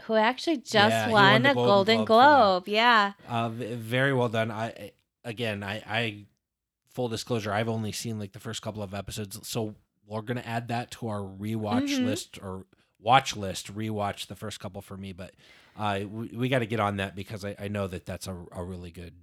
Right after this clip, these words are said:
Speaker 1: And
Speaker 2: series.
Speaker 1: season two will also be coming to Disney Plus internationally. However, release date for other regions has not been announced yet,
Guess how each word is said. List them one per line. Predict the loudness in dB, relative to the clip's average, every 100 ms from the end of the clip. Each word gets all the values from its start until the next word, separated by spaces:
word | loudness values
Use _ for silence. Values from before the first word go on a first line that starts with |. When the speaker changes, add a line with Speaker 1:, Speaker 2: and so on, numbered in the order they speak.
| 2
Speaker 1:
And | 4 4 2
Speaker 2:
series. | -2 -6 -12 -10
Speaker 1:
season | 0 0 0 -2
two | -2 0 2 4 2 0
will | 0 0
also | 4 2 2 -4
be | -4
coming | -4 -2 0 -2 -4
to | -4 -4
Disney | -2 -6 -6 -8
Plus | 0 0 0
internationally. | -6 -4 -2 -2 -4 -4 -4 -4
However, | -2 -2 0 -2
release | -4 -4 -6 -8
date | -6 -8 -6
for | -6
other | -4 -4
regions | -6 -6 -8 -8
has | -10 -10
not | -12 -10
been | -10
announced | -6 -4 -4 -6
yet, | -2 -2